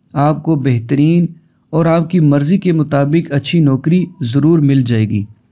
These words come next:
بس آپ نے یہ عمل باقاعدگی کے ساتھ کرتے رہنا ہے، انشاءاللہ آپ کو اس عمل کا ضرور فائدہ حاصل ہوگا۔ اس عمل کے ساتھ ساتھ آپ نے نماز کی بھی پابندی کرنی ہے،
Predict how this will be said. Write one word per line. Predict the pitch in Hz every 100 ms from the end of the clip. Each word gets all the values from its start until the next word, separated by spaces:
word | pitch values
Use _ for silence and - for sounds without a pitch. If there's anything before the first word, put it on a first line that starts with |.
| _ -
بس | 139 139
آپ | 139 151
نے | 165 170
یہ | 156 151
عمل | 139 151 165
باقاعدگی | 143 135 139 143 143 170
کے | 156 160
ساتھ | 151 156 147
کرتے | 143 120 160
رہنا | 156 143 147 147
ہے، | 165 - _ _ _ _ -
انشاءاللہ | 170 165 170 170
آپ | 170 147 151 147
کو | 160
اس | 151
عمل | 139 143 156
کا | 165 165
ضرور | 151 139 147 165
فائدہ | 165 131 127
حاصل | 123 113 113
ہوگا۔ | 131 110 104 101 - _ _ _ -
اس | 160 -
عمل | 156 170
کے | 160
ساتھ | 170 151 151
ساتھ | 151 170 151
آپ | 147 156
نے | 156 160
نماز | 139 131 143 151
کی | - 147
بھی | 160
پابندی | 175 156 135 131 151 147
کرنی | 139 123 123 117
ہے، | 104